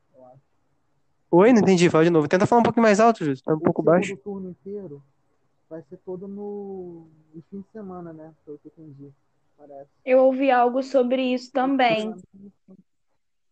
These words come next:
Speaker 3: mas eu não, não
Speaker 2: Aí
Speaker 3: tenho
Speaker 2: eu não sei.
Speaker 3: certeza.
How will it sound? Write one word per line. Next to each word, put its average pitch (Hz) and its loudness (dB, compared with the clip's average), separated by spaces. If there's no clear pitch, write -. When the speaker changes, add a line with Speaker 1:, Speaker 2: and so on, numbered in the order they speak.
Speaker 3:
mas 214 -8
eu 220 -6
não, 220 -6
não 220 -4
Speaker 2:
Aí 220 -4
Speaker 3:
tenho 240 -2
Speaker 2:
eu - -2
não 165 -2
sei. 247 2
Speaker 3:
certeza. 208 -2